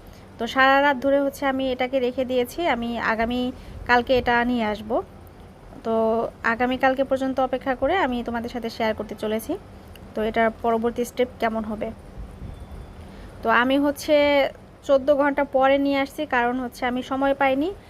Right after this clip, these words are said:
এটা আট থেকে দশ ঘন্টার মধ্যে হয়ে যায়, তো আমার একটু সময় লেগেছে, আমি সময় পাইনি। তো এটাও ভালো হবে, একটু বেশি সময় রাখলে ভালো হয়। তো আমটা হচ্ছে ফ্রিজ থেকে নামিয়ে নিয়ে আসলাম, এটা কিন্তু ডিপ ফ্রিজে রাখতে হবে। এখন হচ্ছে আমের যে মুখটা ছিল এটাকে আমি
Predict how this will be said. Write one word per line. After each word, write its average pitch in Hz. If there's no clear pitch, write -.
এটা 254
আট 247
থেকে 285
দশ 262
ঘন্টার 285
মধ্যে 277
হয়ে 262
যায়, 254
তো 254
আমার 247
একটু 254
সময় 262
লেগেছে, 277
আমি 254
সময় 247
পাইনি। 247
তো 220
এটাও 294
ভালো 262
হবে, 254
একটু 269
বেশি 262
সময় 269
রাখলে 254
ভালো 226
হয়। 196
তো 220
আমটা 233
হচ্ছে 262
ফ্রিজ 262
থেকে 277
নামিয়ে 247
নিয়ে 254
আসলাম, 269
এটা 277
কিন্তু 277
ডিপ 247
ফ্রিজে 277
রাখতে 247
হবে। 247
এখন 240
হচ্ছে 262
আমের 247
যে 269
মুখটা 254
ছিল 302
এটাকে 247
আমি 247